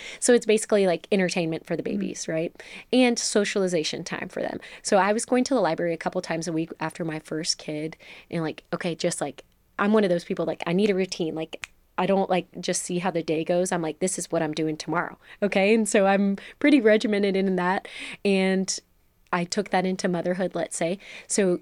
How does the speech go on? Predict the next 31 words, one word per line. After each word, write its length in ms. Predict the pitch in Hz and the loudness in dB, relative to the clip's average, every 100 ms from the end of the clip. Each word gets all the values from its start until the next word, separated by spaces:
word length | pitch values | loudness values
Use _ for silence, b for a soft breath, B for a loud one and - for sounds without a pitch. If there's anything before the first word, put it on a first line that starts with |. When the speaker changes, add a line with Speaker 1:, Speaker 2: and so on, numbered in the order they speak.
| 180 | -2
Speaker 1:
going 340 | 196 196 208 202 | 0 2 2 0
to 120 | 208 | -2
the 80 | 175 | -2
library 400 | 160 170 190 190 | 0 0 0 0
all 140 | 165 | -2
the 100 | 170 | -4
time, 600 | - - 160 165 175 180 - | -8 -6 -4 -2 -2 -4 -6
like, 140 | 156 - - | -10 -10 -10
literally 460 | 170 175 190 185 | -4 -2 0 -2
a 60 | 165 | -4
couple 240 | - 175 | -6 -6
times 320 | 175 - 165 165 | -6 -6 -6 -4
a 40 | |
week 220 | 165 190 | -4 -2
or 140 | 170 165 | -4 -2
more, 360 | 160 180 220 B B B B - | -2 -2 -2 B B B B -2
um, 420 | 196 180 180 180 - | 0 2 0 -2 -8
morphed 460 | - 190 202 220 - | 0 4 4 4 0
into 760 | - 190 185 - 180 180 180 175 | -2 0 -2 0 2 4 4 2
getting 280 | 180 180 180 | 0 0 -2
to 600 | - 175 170 170 170 165 _ _ | -2 -2 0 0 -2 -6 _ _
figure 240 | 190 175 165 | -4 0 -2
out 160 | 165 | 0
what 140 | 175 170 | -2 -2
the 60 | |
library 380 | 160 160 180 165 | -2 -4 -4 -6
needed. 460 | 156 147 185 233 - B B | -6 -6 -4 -4 -6 B B
And 140 | - 180 | -4 -2
so 440 | - 170 160 160 - | 0 0 0 -4 -8
they 420 | 180 185 175 175 | -2 0 2 2
were, 320 | 170 165 156 | 0 0 -2